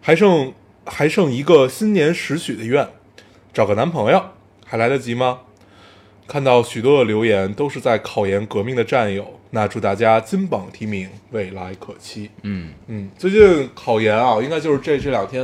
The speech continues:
Speaker 1: 我们在录电台这两天在考研。
Speaker 2: 圣诞节考研。
Speaker 1: 差不多，
Speaker 2: 嗯。
Speaker 1: 就周末嘛，快到周末，反正就，就这，这，这周吧。然后在这儿我们也祝大家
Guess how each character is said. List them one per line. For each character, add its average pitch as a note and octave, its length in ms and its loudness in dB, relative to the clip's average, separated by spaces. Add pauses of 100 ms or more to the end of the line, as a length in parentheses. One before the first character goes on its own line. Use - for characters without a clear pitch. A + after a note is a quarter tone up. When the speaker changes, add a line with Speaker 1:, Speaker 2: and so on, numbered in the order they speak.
Speaker 1:
我 A2 80 -14
们 G2+ 80 -12
在 B2 140 -4
录 B2 80 -4
电 A2+ 120 -4
台 A2 80 -4
这 A2+ 120 -8
两 G2+ 160 -4
天 A#2 260 -10
在 G#2+ 140 -8
考 G2 220 -12
研。 G2 140 -8 (400)
Speaker 2:
圣 - 100 -20
诞 G#2 180 -4
节 G2 140 -6
考 G2 200 -12
研。 E2 220 -14 (200)
Speaker 1:
差 A#2 140 -10
不 G#2+ 60 -8
多， A2+ 280 0
Speaker 2:
嗯。 E2 160 -18
Speaker 1:
就 - 120 -12
周 G#3 160 6
末 G#3+ 180 6
嘛， G#2+ 180 2
快 B2+ 160 -6
到 A#2 140 -2
周 C3 140 -6
末， C3 240 -2
反 G#2+ 180 -10
正 A#2+ 100 -8
就， B2 160 -8
就 - 0 -
这， B2 240 -4 (120)
这， A#2+ 240 -2
这 B2 120 -8
周 D#3 220 -4
吧。 A2 220 -4 (360)
然 G#2 160 -6
后 G#2+ 320 -2 (1600)
在 B2+ 140 -2
这 B2+ 80 4
儿 B2 100 8
我 G#2+ 120 4
们 B2 60 -2
也 C#3+ 120 4
祝 C3 160 -4
大 A#2 160 2
家 B2 420 4